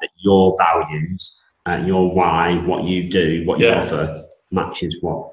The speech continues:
Speaker 1: what they're interested in
Speaker 2: Yeah,
Speaker 1: as
Speaker 2: what
Speaker 1: well.
Speaker 2: they're
Speaker 1: So
Speaker 2: about.
Speaker 1: they want to have a conversation with you.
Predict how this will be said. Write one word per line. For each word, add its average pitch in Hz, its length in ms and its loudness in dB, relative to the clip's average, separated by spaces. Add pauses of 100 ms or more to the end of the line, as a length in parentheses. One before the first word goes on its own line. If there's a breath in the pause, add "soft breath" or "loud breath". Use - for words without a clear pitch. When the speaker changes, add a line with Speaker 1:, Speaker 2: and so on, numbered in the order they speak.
Speaker 1:
what 80 220 -6
they're 85 260 -2
interested 80 460 -6
in 80 80 4
Speaker 2:
Yeah, 110 100 6
Speaker 1:
as 104 60 2
Speaker 2:
what 87 200 2
Speaker 1:
well. - 20 2
Speaker 2:
they're 104 200 4
Speaker 1:
So 98 140 2
Speaker 2:
about. 110 180 4
Speaker 1:
they - 100 0
want 90 260 2
to 85 100 -4
have 82 180 0
a 80 80 0
conversation 85 760 0
with 76 200 -4
you. 71 100 -10